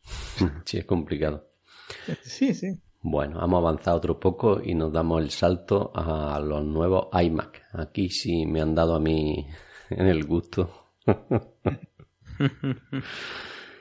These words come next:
Speaker 1: Sobre todo por los microprocesadores y manteniendo el precio que yo, mm, estaba pensando que quizás lo subieran, pero bueno, al final lo ha mantenido,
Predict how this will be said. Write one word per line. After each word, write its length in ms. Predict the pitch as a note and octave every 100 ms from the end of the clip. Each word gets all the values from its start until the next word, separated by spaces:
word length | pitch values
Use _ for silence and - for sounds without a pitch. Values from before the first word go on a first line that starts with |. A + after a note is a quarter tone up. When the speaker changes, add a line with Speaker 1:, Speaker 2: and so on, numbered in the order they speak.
| - _
Speaker 1:
Sobre 300 | - F#2+ E2+
todo 260 | F2+ F#2 F2
por 120 | E2+
los 140 | D#2+
microprocesadores 1160 | D#2 D#2+ D#2 E2+ D#2+ C#2+ - E2 D#2+ E2 G2 G#2+ - _ _ -
y 480 | F#2 F2 D2+ D#2+ D#2
manteniendo 680 | D#2+ D#2 - D#2+ E2 E2
el 140 | D#2+ D2
precio 360 | - E2+ - E2+
que 100 | D2+
yo, 180 | D#2 D#2 D#2+
mm, 360 | - E2 D#2 - - - _ _
estaba 320 | - E2+ E2
pensando 480 | E2+ D2 F2 E2+ E2
que 120 | D#2
quizás 300 | C#2+ C#2+ D#2
lo 80 | D2+
subieran, 500 | - C#2+ D#2 D2 B1
pero 160 | - D2+
bueno, 220 | F2 D2
al 100 | D2
final 280 | - D#2 D#2+
lo 60 | D#2
ha 40 |
mantenido, 720 | D2 D2 - D#2 F2+ A#2+ -